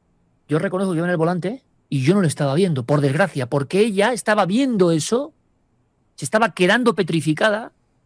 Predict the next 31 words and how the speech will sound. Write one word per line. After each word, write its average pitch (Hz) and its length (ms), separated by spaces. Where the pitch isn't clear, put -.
pero 156 180
yo 151 220
no 262 100
sabía 220 380
lo 160 80
que 147 80
estaba 143 260
viendo, 127 400
porque 123 240
es - 80
carretera 156 400
y 175 60
de 135 100
noche. 120 300
Cuando 131 240
miro 175 120
a 202 40
esta 175 180
persona 208 340
se 156 140
me 127 120
queda 165 180
absolutamente, 165 1040
o 151 40
sea, 143 180
como 135 200
si 143 100
hubiera 170 140
visto 170 240
la 131 80
muerte. 165 400